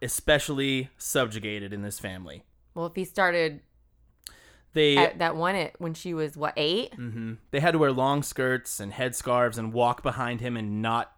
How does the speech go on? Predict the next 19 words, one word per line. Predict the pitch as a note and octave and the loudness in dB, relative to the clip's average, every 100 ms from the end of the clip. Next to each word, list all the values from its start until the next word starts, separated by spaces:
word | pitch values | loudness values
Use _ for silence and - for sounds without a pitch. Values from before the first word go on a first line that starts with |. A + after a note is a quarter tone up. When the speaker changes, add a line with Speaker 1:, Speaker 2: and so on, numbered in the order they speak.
| _ _ _ | _ _ _
Speaker 1:
fucking | C3+ A#2+ A2 G#2+ | -4 -2 -4 -2
talk | B2 G#2 | 2 2
in | G#2+ | 0
public. | G2+ G#2+ F2+ G2+ - - _ _ _ _ _ _ - - - _ _ _ _ | -6 -6 -4 -6 -8 -14 _ _ _ _ _ _ -16 -16 -18 _ _ _ _
They | - B2+ | -4 0
weren't | B2+ D#3 | 2 4
allowed | D#3 | 6
to | D#3 | 6
talk | E3+ D3 | 6 4
to | D#3 | 4
dudes, | C3+ B2 A#2 B2+ - - - | -2 0 0 -4 -10 -12 0
or | C#3+ | 0
he'd | B2+ A#2+ | 2 0
beat | C3 C3+ | -2 -2
the | |
shit | D3 C#3+ | 0 0
out | A#2 G#2 | 2 2
of | G#2 | 0
'em. | A#2 | -6